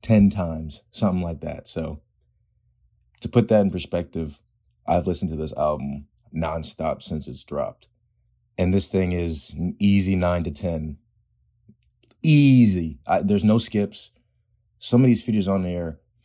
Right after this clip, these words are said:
are some of my favorite of the year so far. But that, I kinda wanna, I'll, I'll talk about that later. Um, this album for me felt like a huge therapy session.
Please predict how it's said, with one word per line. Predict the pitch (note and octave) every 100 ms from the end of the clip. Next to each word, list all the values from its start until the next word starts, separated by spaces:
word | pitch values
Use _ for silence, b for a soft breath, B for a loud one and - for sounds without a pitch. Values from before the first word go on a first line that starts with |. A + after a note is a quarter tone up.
| - _
are | F#2
some | - F#2
of |
my | E2+
favorite | D#2+ F2 E2+
of | D#2+
the | D2+
year | D#2 D2+
so | - C#2+
far. | - - - - - _ _ _ _ _ _ _ _ _ _ _ _ _ _ -
But | G#2 - -
that, | F#2+ -
I | -
kinda | F#2+ G#2
wanna, | F#2+ F2+ E2+ D#2+ - _ -
I'll, | G2+ G#2 G2+
I'll |
talk | G2+ G#2
about | F#2+
that | E2+ D#2+
later. | D#2+ C#2 D2 D2+ F#2
Um, | F#2 F2+ E2+ D#2+ D2+ _ _ - _ _ _ _ _ _ _ _ _ _ _ _ _ _ _ _
this | - B2+
album | G#2 A#2 B2
for | G#2+ F#2+
me | F#2+ G#2 G#2+
felt | - G2 E2+
like | F2 E2
a |
huge | D#2+ - F#2+ F#2+ F#2+ F#2 D#2+ - -
therapy | D#2 D#2+ D2+
session. | C#2 - B1+ - - C2+